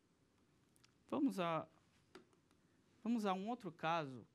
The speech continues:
que é uma ação direta de inconstitucionalidade julgada pelo Supremo Tribunal Federal, de número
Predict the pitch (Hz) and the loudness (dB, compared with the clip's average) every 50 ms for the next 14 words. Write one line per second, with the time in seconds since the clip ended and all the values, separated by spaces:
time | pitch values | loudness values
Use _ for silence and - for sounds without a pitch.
0 | _ - - 147 143 143 147 156 156 147 147 143 139 - - _ 139 139 147 - | _ -8 -6 -4 -4 -2 -2 0 0 2 2 0 0 -4 -6 _ -8 -8 -6 -4
1 | - - 196 208 208 190 160 160 156 151 139 135 - - 135 139 147 160 170 170 | -2 -2 0 0 0 -2 0 0 2 2 2 0 -2 -8 -10 -6 -6 -6 -6 -4
2 | - 151 151 - - 139 131 123 117 113 113 131 139 143 139 135 135 107 - _ | -4 -6 -6 -4 -4 -4 -4 -2 -4 -4 -2 0 0 0 0 -2 -6 -12 -18 _
3 | _ _ - - - - _ - 151 139 139 135 135 131 135 127 127 127 - 175 | _ _ -20 -20 -20 -20 _ -6 -2 0 0 0 0 -4 -6 -8 -8 -8 -10 -6
4 | 147 147 147 151 151 151 143 135 127 120 123 - - 131 120 113 117 131 135 135 | -2 -2 -2 -2 -4 -4 -4 -2 -2 -2 -4 -6 -10 -8 -6 -2 0 0 0 -2
5 | 135 - _ _ _ _ - _ _ _ _ _ - 151 165 170 175 165 151 143 | -6 -14 _ _ _ _ -20 _ _ _ _ _ -6 -4 -2 0 2 2 2 2
6 | 127 117 117 123 | 0 -2 -4 -6